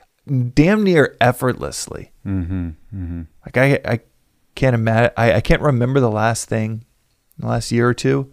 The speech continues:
Speaker 2: Mm.
Speaker 1: that was effortful.
Speaker 2: Mm.
Speaker 1: And yet, you know, many of the things that are, that uh, that we've chatted about that I've worked on, and the twenty-five-year-old me would have been like, "Oh, dude, that exhausts me just thinking about that."
Speaker 2: Mm,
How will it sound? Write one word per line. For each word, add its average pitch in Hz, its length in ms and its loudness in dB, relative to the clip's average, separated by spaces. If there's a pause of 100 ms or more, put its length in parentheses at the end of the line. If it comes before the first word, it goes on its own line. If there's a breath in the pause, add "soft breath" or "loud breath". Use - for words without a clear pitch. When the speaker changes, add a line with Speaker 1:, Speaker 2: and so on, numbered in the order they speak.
(140)
Speaker 2:
Mm. 90 320 -8 (100)
Speaker 1:
that 110 140 0
was 110 220 0 (120)
effortful. 110 800 -2 (200)
Speaker 2:
Mm. 98 340 -6 (260)
Speaker 1:
And 135 160 0
yet, 131 160 4
you 127 120 8
know, 127 400 6 (360 soft breath)
many 127 200 4
of 123 60 6
the 113 60 0
things 127 240 2
that 127 80 6
are, 110 260 2
that - 380 -2 (280)
uh, 107 260 0 (680)
that 107 260 0 (340)
we've 120 160 6
chatted 120 280 4
about 117 160 4
that 110 100 -2
I've 104 60 -2
worked 139 260 2
on, 113 140 0
and 107 180 -6 (1080)
the - 100 -14
twenty-five-year-old 143 800 2
me 156 160 2
would 143 160 0
have 113 80 -4
been 101 100 -4
like, - 280 -8
"Oh, - 340 -16 (100)
dude, 127 200 -14
that 98 160 -10
exhausts - 500 -12
me 113 80 -10
just - 240 -12
thinking - 260 -14
about - 240 -18
that." - 80 -12
Speaker 2:
Mm, 95 420 -6